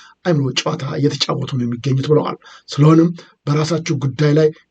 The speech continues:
የምታደርጉትን ጥንካሬ ያለው አሰራር ልትሰሩ ይገባል ሲሉም ነው ያሳሰቡት። ህንድ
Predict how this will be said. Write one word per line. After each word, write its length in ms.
የምታደርጉትን 880
ጥንካሬ 400
ያለው 260
አሰራር 440
ልትሰሩ 340
ይገባል 520
ሲሉም 240
ነው 140
ያሳሰቡት። 840
ህንድ 340